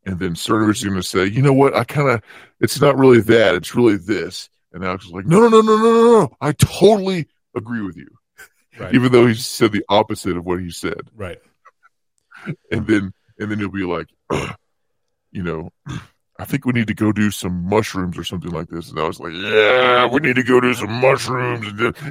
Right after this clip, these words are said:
Speaker 1: "I'm just kidding. It's a family show, folks." <laughs> "Yeah, let's, let's," uh... He, he just goes to the nth degree of whatever it is, of whoever's talking about anything.
Speaker 2: Right, right.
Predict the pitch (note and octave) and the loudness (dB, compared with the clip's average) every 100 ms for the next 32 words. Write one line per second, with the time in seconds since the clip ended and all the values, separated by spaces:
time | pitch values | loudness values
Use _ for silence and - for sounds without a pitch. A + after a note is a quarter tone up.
0 | - A#2+ D3 D3 D#3 - C3 C3 A#2+ A#2 | 0 2 2 0 -2 0 2 0 -4 -2
1 | A#2 C3+ B2+ B2 B2+ A#2 A2 G2+ G2+ - | 0 0 0 -2 0 0 0 -2 -2 0
2 | - C#3 B2+ - D3+ - C#3+ C3+ B2+ B2 | 0 0 0 -4 -8 -2 2 2 2 -2
3 | - B2 B2 B2+ - _ _ _ _ _ | -4 -4 -4 -6 -8 _ _ _ _ _
4 | - - A#2+ C3+ A#2+ A#2 F#2+ - B2+ B2+ | -20 -14 -8 -6 -6 -8 -8 0 4 6
5 | C3 A#2+ - - _ _ _ _ - - | 4 2 -4 -16 _ _ _ _ -20 -20
6 | _ _ - A2 G#2+ B2 C3+ - A2+ - | _ _ -8 -6 -4 -4 -6 -6 -10 -6
7 | A2 A2+ G2+ F#2+ G2+ G2+ A2 B2 A#2+ G#2 | -6 -4 -4 -6 -2 2 4 4 4 4
8 | G#2 F2 E2 - G#2+ - A#2 A2 G2+ G#2 | 4 2 -2 -6 -10 -4 0 0 0 -4
9 | - G#2 G2+ F2+ F#2 F#2 F#2 F#2 - D2+ | -2 -2 -2 -4 -2 0 -2 -4 -8 -10
10 | E2 - A#2 A2 G#2+ - G2+ | -10 -10 -6 -4 -6 -10 -12